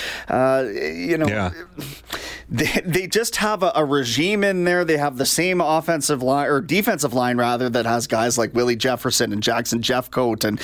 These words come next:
Speaker 1: they, they just seem to present problems and, and mismatches all over the football field. So I would say that's the most significant thing.
Speaker 2: All right, who's, like, wh-,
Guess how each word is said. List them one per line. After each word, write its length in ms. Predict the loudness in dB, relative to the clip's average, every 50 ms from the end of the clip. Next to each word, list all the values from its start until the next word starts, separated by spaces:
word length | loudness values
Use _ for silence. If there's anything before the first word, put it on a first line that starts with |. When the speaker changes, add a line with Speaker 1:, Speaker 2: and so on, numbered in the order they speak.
| -6 -8 -8 -6 -2
Speaker 1:
they, 140 | -2 -2 -2
they 260 | -2 -2 -2 -2 0
just 260 | 0 0 0 0 2
seem 180 | 0 0 0 0
to 80 | -2
present 420 | -2 0 -2 0 0 0 -2 -2 -4
problems 640 | -2 -2 0 0 0 2 2 2 2 2 0 0 0
and, 120 | 0 2
and 200 | 2 2 2 2
mismatches 580 | 2 0 0 0 0 0 0 0 0 0 2 2
all 200 | 2 2 2 2
over 160 | 2 2 0
the 100 | -2 -2
football 480 | -2 0 -2 -2 0 0 -2 -2 -2 -4
field. 380 | -4 -2 0 0 0 0 0
So 260 | 0 0 0 0 -2 -2 -6 -8 -10 -6 -2
I 80 | 0 0
would 140 | 2 2 2
say 100 | 0 2
that's 240 | 2 0 0 0
the 60 | 0 2
most 240 | 2 2 2 2
significant 580 | 0 0 0 0 0 0 -2 -4 -4 -4 -4 -2
thing. 240 | -2 -2 -2 -4 -6 -8 -18 -16 -10 -6
Speaker 2:
All 140 | -4 -2
right, 240 | -2 -2 -2 -4 -2
who's, 380 | -2 -2 0 0 -2 -2 -4 -6 -8 -8 -8 -8 -6
like, 240 | -4 -4 -4 -4 -8 -14 -20 -20 -20 -12 -6 -4
wh-, 160 | -4 -2